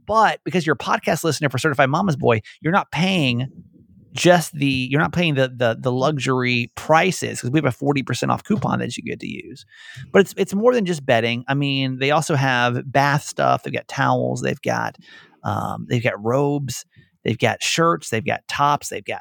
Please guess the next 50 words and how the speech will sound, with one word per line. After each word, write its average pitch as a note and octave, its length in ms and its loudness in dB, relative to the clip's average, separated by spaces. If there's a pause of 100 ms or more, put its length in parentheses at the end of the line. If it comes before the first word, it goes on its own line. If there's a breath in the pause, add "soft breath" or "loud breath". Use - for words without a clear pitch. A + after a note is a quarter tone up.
pants, C#3+ 340 0
they've A2+ 160 -6
got A2 200 -8
shorts, D3 400 0
they've A#2 120 -10
got G#2 200 -10
dresses, D3+ 480 -2
they A#2+ 100 -4
got A2+ 260 -10
robes, D#3 540 0 (400 loud breath)
they C3+ 80 -2
got C3 220 0 (100)
socks. - 680 -2 (420)
Um, C3+ 840 -2
they've D#3 320 -2
got, D3 280 -2
for D3+ 120 0
men, F#3+ 440 2
they've E3 160 0
got D3 400 0
pajamas, F3 640 0
they've C3 160 -4
got A#2 320 -4
pants, E3+ 400 0
they've B2 180 -4
got A#2 280 -4
other D#3 240 4
socks C3+ 320 -2
for C#3 120 -4
men. C3 480 -2
I C3 100 -2
mean, C3+ 360 -2
it's, - 540 -2 (480)
and G3+ 80 -2
there's C#4 100 0
baby F#4+ 240 0
blankets F3 300 -2
too. F3 100 2
I C#3+ 60 4
forget D#3+ 200 -2
what C3+ 100 -6
category. C3 340 0
I'm, C#3+ 180 0
I'm D3 140 2
just C3+ 100 0
over A#2+ 160 2
here A2+ 100 2
reading G#2 300 -2
the, G#2 280 -4
uh, G#2 240 -2